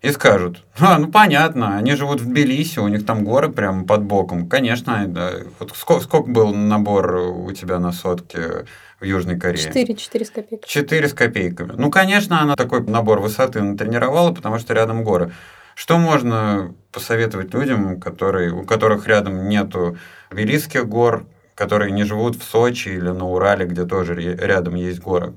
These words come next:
Speaker 1: Как тренировать набор высоты?
Speaker 2: Выносливость возьмётся с равнины. Ну, как ни крути. То есть всё равно нужно набегивать равнину. Я очень много в своих тренировках бегаю равнинный бег.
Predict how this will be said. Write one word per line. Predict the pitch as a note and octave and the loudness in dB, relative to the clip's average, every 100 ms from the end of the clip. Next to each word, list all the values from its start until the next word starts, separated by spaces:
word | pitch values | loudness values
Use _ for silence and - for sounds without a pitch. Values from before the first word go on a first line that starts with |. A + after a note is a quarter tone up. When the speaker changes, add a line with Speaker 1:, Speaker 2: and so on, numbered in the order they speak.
| - | -2
Speaker 1:
Как | B2+ D3+ - _ _ _ | 2 2 0 _ _ _
тренировать | G#2+ G#2+ G#2 G#2 A2 B2 - F2 | -4 -2 0 2 0 -2 -6 -10
набор | G2 A2 A2+ F#2+ | -4 0 2 0
высоты? | F#2 - G#2+ D#2 - _ _ _ | -4 -8 -10 -12 -18 _ _ _
Speaker 2:
Выносливость | - A3 B3 D#4 C4 G3+ G3+ | -4 2 4 4 0 -4 -2
возьмётся | G#3 G#3+ A#3 A#3 | 0 4 2 0
с | G#3+ | -2
равнины. | G#3 G#3 G#3 F#3+ F3+ F#3+ _ _ _ - | 0 2 2 0 -4 -10 _ _ _ 0
Ну, | B3 | 2
как | A#3 B3 | 2 2
ни | B3+ | 0
крути. | A#3 A3 - F#3 F3+ | 0 -4 -2 -6 -4
То | - | -4
есть | G#3 - - | -4 -6 -12
всё | - B3 | 0 2
равно | B3 B3 G3 | 4 4 4
нужно | G#3 A#3+ A#3 | 2 2 2
набегивать | G3 G3 A3 G#3 G3+ | 2 2 0 0 -2
равнину. | G#3 G#3+ G3 | 0 2 2
Я | G3 A3+ | 2 2
очень | A#3+ A#3 - | 2 0 0
много | G3+ G#3 C4 A3 | 0 2 2 0
в | |
своих | - F#3+ G#3 | -4 -2 -2
тренировках | G#3 G3 G3 B3+ C4 G#3+ | -2 -2 0 0 -2 -6
бегаю | F#3 G#3+ G3+ A3 G#3 G3 A3+ | 0 0 2 2 2 -2 -6
равнинный | G#3+ G3 G3+ G#3 G3 | -4 -2 2 2 2
бег. | F3 E3 D3+ | 0 -4 -6